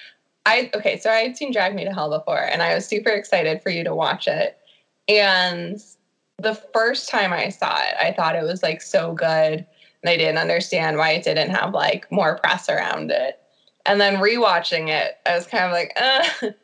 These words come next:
<laughs> it's weirdly problematic. Like, I don't know if it plays in all the same ways." I still love it, I think, because I love Sam Raimi and his, like, brand of horror a lot. But, um,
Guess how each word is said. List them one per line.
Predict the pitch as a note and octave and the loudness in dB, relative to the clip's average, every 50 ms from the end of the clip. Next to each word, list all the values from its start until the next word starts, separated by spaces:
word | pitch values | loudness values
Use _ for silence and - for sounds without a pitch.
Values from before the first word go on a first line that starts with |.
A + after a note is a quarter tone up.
| _ _ | _ _
<laughs> | _ _ - _ _ - | _ _ -20 _ _ -4
it's | C4 D4 D4 E4+ F4+ | -4 -4 -2 -2 -2
weirdly | E4 F4 - D4 C#4 D4 | 0 2 2 2 2 4
problematic. | C#4 D#4+ C4+ B3+ B3 A#3+ G#3 G3+ F3+ F3+ F#3 F#3 F#3 F3+ F#3 E3+ - | 4 4 4 4 4 2 2 2 2 2 2 2 2 2 2 2 2
Like, | G3+ G3 G3 | 2 2 4
I | G#3 A3 A3+ | 4 4 4
don't | A3+ A#3 A3 G#3 G3+ | 4 4 2 2 2
know | F#3+ F#3+ F#3+ F#3+ A3 B3 | 2 2 2 2 2 0
if | C#4+ | -2
it | C4+ A#3+ - | -4 -4 -2
plays | - E4+ A#3+ G#3+ G#3+ A#3+ B3+ | 0 2 2 2 0 -2 -2
in | A#3+ G3 | -2 0
all | F#3 F3+ F3+ F3+ | 0 0 0 0
the | F#3 - | -2 -2
same | - G3 F#3 F3 F3 | -2 -2 -2 -2 -2
ways." | E3+ E3 E3 E3+ E3+ E3+ G3+ G#3 - - - | -2 -2 0 0 0 -2 -4 -6 -6 -2 0
I | G#3+ C#4+ | 0 0
still | C4+ - - G4 D#4+ C5+ C#5 C5 G#3 | 0 -2 0 2 2 2 2 0 0
love | F3+ F#3 F3+ F3+ F#3+ G3+ | 0 0 0 0 0 -2
it, | G#3 A3 B3 - - - _ _ _ _ _ _ _ _ _ - | -2 -2 -2 -4 -6 -10 _ _ _ _ _ _ _ _ _ -6
I | F#3+ G3 | -4 -4
think, | G3+ G3 F3+ F3+ F#3 - | -2 -4 -4 -4 -4 -6
because | G#3 G3+ - - F#3 F#3 | -6 -4 -2 -2 0 0
I | F#3 F3 | 0 0
love | F3 E3+ E3 E3 D#3+ E3 F#3+ - | 0 0 0 0 0 -2 -4 -8
Sam | - - - - F3 E3 D#3+ D#3+ | -14 -6 -2 0 2 2 2 0
Raimi | D#3+ D#3 D3+ D#3 D#3+ E3 F3 G3 G3+ A3+ B3+ B3+ - _ _ - _ - | 0 0 0 0 0 -2 0 0 0 0 0 -2 -6 _ _ -12 _ -4
and | - - G3+ | -2 -2 0
his, | G#3+ F3 E3+ F3+ | 0 0 2 2
like, | E3 D#3+ D#3 - - | 2 2 2 0 0
brand | E3 D#3 D#3 D#3+ D#3+ E3 | 2 4 4 4 2 0
of | F3 G3+ | 0 0
horror | F3+ G#3 - F#2+ G#2 G#2+ | 2 2 2 4 4 2
a | G#2+ A2+ | 2 2
lot. | A#2 A3 A3 A3+ A3+ - - - - G3+ G3+ | 4 4 4 4 2 0 -2 -4 -10 -8 -2
But, | - F#3+ - - - - - _ _ _ _ _ _ _ _ _ _ _ - - | 0 0 2 2 0 -2 -6 _ _ _ _ _ _ _ _ _ _ _ -2 0
um, | D#3 A2+ E2 D#2 - - - G3+ G3+ | 2 2 2 0 -2 -2 -4 -6 -8